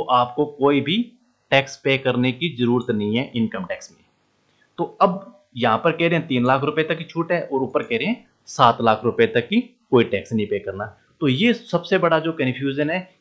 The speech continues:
ये आज की इस video में आपका clear होने वाला है कि कब आपको सात लाख रुपए तक की छूट मिलेगी और कब आपको तीन लाख रुपए के ऊपर भी पाँच परसेंट का टैक्स है जो देना पड़ेगा।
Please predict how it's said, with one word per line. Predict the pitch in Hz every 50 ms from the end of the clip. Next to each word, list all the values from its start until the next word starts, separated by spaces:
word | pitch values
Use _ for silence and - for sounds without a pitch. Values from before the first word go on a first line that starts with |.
| _ -
ये | 135 175 202 196 120
आज | 110 107 113 110
की | - - 165
इस | - - - - 127
video | 120 123 123 120 135 135
में | 135 139 113
आपका | 113 110 - - 147
clear | 147 - - - 127 120 139 147
होने | - - 110 107 113
वाला | 113 117 117 123 160
है | 208 - - _ _ _ -
कि | 143 139 - -
कब | 220 202 - - -
आपको | 139 135 131 131 - - 180 208 233 - - _ _ _ _ -
सात | - - 127 117 120 - 147
लाख | 147 151 147 151
रुपए | 151 147 151 151 147
तक | - 151 147 -
की | 156 139
छूट | - - - 139 139 135
मिलेगी | 117 110 113 123 147 147 147 180 202 196 - - - _ -
और | 147 139 139 -
कब | 196 196 - - - 135
आपको | 131 131 - - - - 175 240 262 - - _ _ _ _ _ -
तीन | 165 165 165 165
लाख | 175 165 160 - 156
रुपए | 147 - 156 151
के | 147 - 160
ऊपर | - 139 - - 127 123
भी | 139 156
पाँच | 151 - 131 131 123
परसेंट | - 135 131 - 135 131 120
का | - 131
टैक्स | 127 - 123 123 - -
है | 123 120
जो | 123 208 247 233 - _ _ _ _ _ -
देना | - - 120 120 123 151 214 254 - - _ _ _ _ _ _ -
पड़ेगा। | 147 120 110 98 92 90 87 -